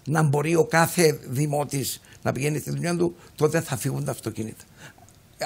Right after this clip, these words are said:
Ε, ε, για το τεπακ σας είπα, ε, ονειρεύομαι και θε-,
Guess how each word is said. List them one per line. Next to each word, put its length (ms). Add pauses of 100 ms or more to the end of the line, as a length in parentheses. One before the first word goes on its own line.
(160)
Ε, 100
ε, 420
για 160
το 120
τεπακ 340
σας 200
είπα, 260
ε, 380 (240)
ονειρεύομαι 840
και 200
θε-, 260